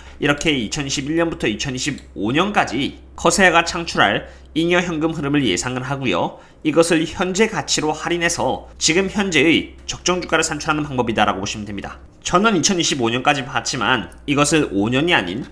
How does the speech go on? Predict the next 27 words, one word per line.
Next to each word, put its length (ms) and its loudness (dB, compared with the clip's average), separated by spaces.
십 240 -2
년 160 2
주기와 260 6
같이 300 0
길게 320 2
잡으면 340 -2
잡을수록 480 -2
정확도가 460 -2
떨어지고요. 720 -2
가정사항이 720 2
많이 200 2
반영되는 440 -2
만큼 500 -2
최대한 420 0
보수적으로 640 0
잉여 260 -2
현금 280 -4
흐름을 300 -4
잡기 320 -6
위해서 440 -2
높은 340 2
성장률이 460 -2
아닌 440 -2
과거 520 4
보수적인 480 -2
성장률을 500 -2
대입해서 640 -4